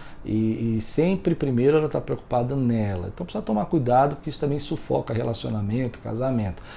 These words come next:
Mas tem aquelas pessoas também que pensam só nos outros e não pensam nunca nela, nunca pensam na vantagem. Então sempre co-,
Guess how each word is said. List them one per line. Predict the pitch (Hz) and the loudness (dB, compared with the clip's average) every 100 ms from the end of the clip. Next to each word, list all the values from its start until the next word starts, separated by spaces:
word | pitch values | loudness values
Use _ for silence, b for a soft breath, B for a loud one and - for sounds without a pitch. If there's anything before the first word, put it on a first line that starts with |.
| B B | B B
Mas | 135 180 240 233 - | 6 8 8 6 4
tem | 196 | 2
aquelas | 160 160 156 | 4 6 6
pessoas | - - 147 135 | 6 4 2 2
também | 131 113 180 190 | 2 4 4 4
que | |
pensam | 185 190 190 185 | 2 2 2 0
só | - 233 | 0 2
nos | 247 240 | 4 6
outros | 185 208 202 131 | 8 6 6 4
e | 143 | 4
não | 170 | 4
pensam | 180 185 185 | 2 2 4
nunca | 190 196 220 | 4 4 2
nela, | 233 226 220 135 | 2 4 4 4
nunca | 123 165 185 | 4 2 0
pensam | - 175 165 | 2 2 2
na | 170 | 2
vantagem. | 175 180 160 139 B B | 2 4 4 4 B B
Então | - 180 | 2 2
sempre | - 202 233 | 2 0 0
co-, | - 160 | 2 2